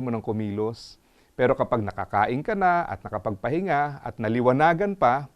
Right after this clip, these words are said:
ay meron kang panibagong sigla. Hindi ang kawalan ng ginagawa o ang kawalan ng panganib ang magbibigay sa iyo ng restoration, kundi ang presensya ng Diyos sa iyong buhay.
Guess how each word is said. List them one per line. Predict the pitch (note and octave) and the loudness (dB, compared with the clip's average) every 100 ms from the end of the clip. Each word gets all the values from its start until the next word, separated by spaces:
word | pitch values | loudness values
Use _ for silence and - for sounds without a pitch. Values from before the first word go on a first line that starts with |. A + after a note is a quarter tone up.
| _ | _
ay | C3+ | -4
meron | C#3 C#3+ C3+ | 0 2 0
kang | C3 B2+ | 0 -2
panibagong | - A#2 A#2+ G#2 G#2 G#2 A2 | 2 2 2 -2 -4 -4 -6
sigla. | G2 G#2+ F#2 F#2+ F#2 - _ _ _ _ _ _ _ _ _ _ | -8 -10 -8 -10 -12 -20 _ _ _ _ _ _ _ _ _ _
Hindi | D3+ E3+ G3+ | -2 4 4
ang | F#3 | 4
kawalan | - D3 C#3 C#3+ C#3 | 2 4 6 4 0
ng | A#2+ | 0
ginagawa | A#2+ A2+ G#2+ A2 F#2+ F#2 - - | 0 0 0 0 -2 -6 -16 -4
o | C#3 | -2
ang | C3+ | 0
kawalan | B2 B2+ B2 B2 | 2 4 4 2
ng | B2 - | 0 -2
panganib | A2 A2 A2+ A#2 A2 | -2 0 0 -2 -4
ang | A2 | -6
magbibigay | G2 F#2 A#2+ A#2+ A#2 B2+ | -6 -4 -4 -2 -2 -4
sa | A#2 | -2
iyo | A2+ A2 | -4 -4
ng | G#2+ | -4
restoration, | A2 G2+ - G#2+ G#2 F#2 G#2 G#2 | -4 -6 -6 -4 -4 -6 -10 -10
kundi | A2 A#2+ B2+ | -6 -4 -2
ang | A#2 | -4
presensya | - A2 - F#3+ G#3 F#3 | -4 -6 -6 -8 -6 -6
ng | E3+ D3+ | -6 -4
Diyos | C#3 C3+ - | -4 -4 -8
sa | |
iyong | A#3+ G#3+ | -6 -6
buhay. | F#3+ C#3+ G2 - | -6 -6 -8 -12